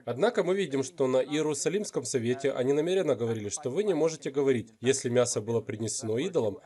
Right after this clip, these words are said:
то его можно есть". Это запрещено. Поэтому иудеи и язычники одинаковы.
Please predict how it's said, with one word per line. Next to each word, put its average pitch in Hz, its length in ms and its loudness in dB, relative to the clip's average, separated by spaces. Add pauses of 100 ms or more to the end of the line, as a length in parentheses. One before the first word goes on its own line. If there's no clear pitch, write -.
(120)
то 123 80 0
его 110 220 2
можно 110 300 -2
есть". 135 460 -2 (120)
Это 143 320 0
запрещено. 143 800 0 (280)
Поэтому 139 420 4
иудеи 127 420 2
и 135 100 0
язычники 151 540 -2
одинаковы. 110 680 0